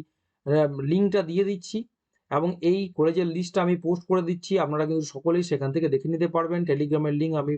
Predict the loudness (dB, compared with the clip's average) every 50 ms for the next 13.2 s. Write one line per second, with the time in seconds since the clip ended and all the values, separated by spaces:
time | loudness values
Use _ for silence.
0 | -4 _ -6 -6 -4 0 0 0 0 0 -4 -6 -6 -10 -12 -10 -8 -6 -4 -4
1 | -4 -2 -2 -4 -2 0 0 0 0 0 -2 -2 -2 -2 -2 -4 _ _ _ _
2 | _ _ _ _ _ -2 0 2 2 2 0 -2 -2 0 -2 -2 -2 -4 -4 -2
3 | 0 0 2 2 0 0 0 -4 -2 0 -2 -2 0 0 -2 -2 -2 -4 -4 -4
4 | -2 -2 -2 0 0 0 2 2 0 0 0 -4 -2 0 0 0 0 -2 0 0
5 | 0 0 0 -2 -4 -4 -2 0 0 0 0 -2 -4 -4 -4 -6 _ _ _ _
6 | _ _ _ _ -2 0 0 0 0 0 0 0 0 -4 -10 _ _ _ _ _
7 | -4 -2 -2 -2 -2 -2 -2 -2 0 0 0 0 0 0 0 2 2 2 2 2
8 | 0 0 2 2 2 2 2 0 -2 -2 0 0 0 0 2 2 0 0 0 -2
9 | 0 0 0 0 2 2 0 0 0 -2 -4 -6 -4 -4 -4 -4 -2 -4 -6 -6
10 | -8 -10 -6 -2 -2 0 0 2 0 0 0 0 -2 0 -2 -2 -2 -2 -4 -4
11 | -2 -4 -4 -2 -2 -2 -2 -2 -2 -2 -2 -2 -2 -4 -4 -4 -8 -4 0 0
12 | 0 0 0 -2 -2 -4 -6 -6 -8 -6 -4 -4 -4 -2 -4 -6 -6 -6 -6 -2
13 | 0 0 0